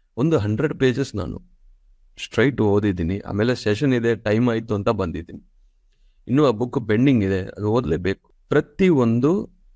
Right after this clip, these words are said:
ಆ ಬುಕ್ ಅಲ್ಲಿ ಇದೆ. ಆತ್ಮಾಯನ, Soul's Journey by ಪೀಟರ್ ರಿಚಲ್.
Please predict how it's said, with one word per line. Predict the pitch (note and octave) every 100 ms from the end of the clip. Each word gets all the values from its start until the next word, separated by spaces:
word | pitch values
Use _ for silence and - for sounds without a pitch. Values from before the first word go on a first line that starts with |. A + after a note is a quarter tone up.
| -
ಆ |
ಬುಕ್ | F#2+ F#2 F#2 A2+
ಅಲ್ಲಿ | F#2+ F2
ಇದೆ. | E2 F#2 E2+ -
ಆತ್ಮಾಯನ, | F2+ F#2+ A2+ - G#2 G2+ F#2 F2 E2+ F#2+ F2 - - - -
Soul's | A2 B2 G2+ - -
Journey | F#2+ F2+ F#2 G2+ F2+
by | G2+
ಪೀಟರ್ | - G#2 G#2 G#2+ F2
ರಿಚಲ್. | D#2+ - E2+ D#2+